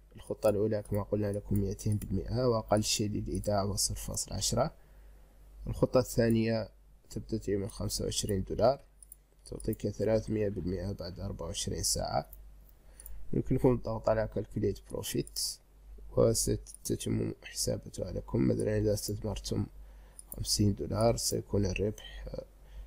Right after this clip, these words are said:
خمسة وسبعين دولار. إذا بعد اختيار الخطة تدخلون هنا المبلغ، مثلًا خمسة وعشرين،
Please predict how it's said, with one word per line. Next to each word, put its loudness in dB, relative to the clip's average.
خمسة 4
وسبعين 0
دولار. 0
إذا 10
بعد 6
اختيار 2
الخطة 4
تدخلون 4
هنا 2
المبلغ، 2
مثلًا -2
خمسة -6
وعشرين، 2